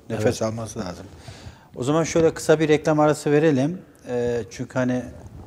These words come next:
Speaker 1: e,
Speaker 2: Hay hay.
Speaker 1: bitiremeyiz herhalde şeyde beş on dakikada.
Speaker 2: Hay hay.
Speaker 1: Çünkü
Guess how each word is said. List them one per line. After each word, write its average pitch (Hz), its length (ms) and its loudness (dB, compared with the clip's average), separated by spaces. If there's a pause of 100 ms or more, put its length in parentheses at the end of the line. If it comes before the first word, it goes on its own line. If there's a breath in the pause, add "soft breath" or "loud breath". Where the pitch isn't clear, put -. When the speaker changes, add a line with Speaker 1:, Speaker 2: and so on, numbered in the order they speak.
Speaker 1:
e, 117 40 -8 (300)
Speaker 2:
Hay 131 160 0
hay. 131 100 -4 (380)
Speaker 1:
bitiremeyiz 117 580 -2
herhalde 95 380 -6
şeyde 101 440 -6 (100)
beş 98 220 -8
on 98 140 -8
dakikada. 104 440 -6
Speaker 2:
Hay 117 120 -2
hay. 110 160 -8
Speaker 1:
Çünkü 127 340 -2